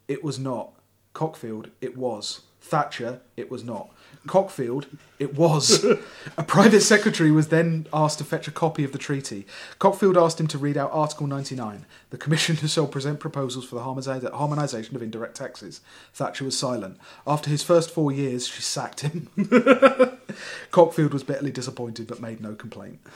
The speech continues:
<laughs> So yeah, Thatcher was a central architect of what became the Single European Act, passed in nineteen eighty-six. That was the first big change to the Treaty of Rome.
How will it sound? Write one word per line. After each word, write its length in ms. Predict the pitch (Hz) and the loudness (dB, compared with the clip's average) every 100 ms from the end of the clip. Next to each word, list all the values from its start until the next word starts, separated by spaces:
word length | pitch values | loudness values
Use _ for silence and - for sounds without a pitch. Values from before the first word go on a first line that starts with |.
| - - _ _ | -20 -20 _ _
<laughs> 560 | 170 180 175 214 160 220 - - - - | -2 -2 -2 -4 -2 -4 -4 -18 -20 -4
So 180 | - 165 | 4 4
yeah, 240 | 208 135 - _ | 4 0 -6 _
Thatcher 320 | 156 - - | -4 -4 -4
was 200 | 139 139 | -2 -4
a 40 | 139 | -4
central 600 | - 156 156 - 143 143 | -4 -4 -4 -6 -6 -4
architect 600 | 151 143 143 - 123 - - | -2 -4 -6 -12 -12 -12 -8
of 280 | 135 127 123 | -4 -4 -4
what 120 | 131 | -8
became 400 | 131 - 156 139 | -6 -4 -4 -4
the 40 | |
Single 300 | - 180 165 | -6 -6 -2
European 480 | 160 151 156 156 139 | 0 0 -2 -4 -6
Act, 460 | 123 107 - - - _ _ _ | -6 -12 -12 -18 -18 _ _ _
passed 280 | - 127 123 | -8 -8 -6
in 80 | 120 | -8
nineteen 320 | 127 123 127 | -6 -8 -10
eighty-six. 640 | 113 107 110 - - - _ _ _ _ _ _ _ - | -10 -10 -10 -10 -12 -14 _ _ _ _ _ _ _ -10
That 80 | 143 - | -8 -8
was 60 | 127 | -12
the 0 | - | -4
first 300 | 151 135 - - - - - - | -4 -4 -8 -16 -20 -20 -14 0
big 380 | 160 151 151 - | 2 4 0 -6
change 280 | 147 131 123 | -8 -8 -10
to 60 | 131 | -12
the 80 | 123 | -10
Treaty 240 | 131 107 | -10 -12
of 100 | 104 | -12
Rome. 240 | 98 82 | -14 -16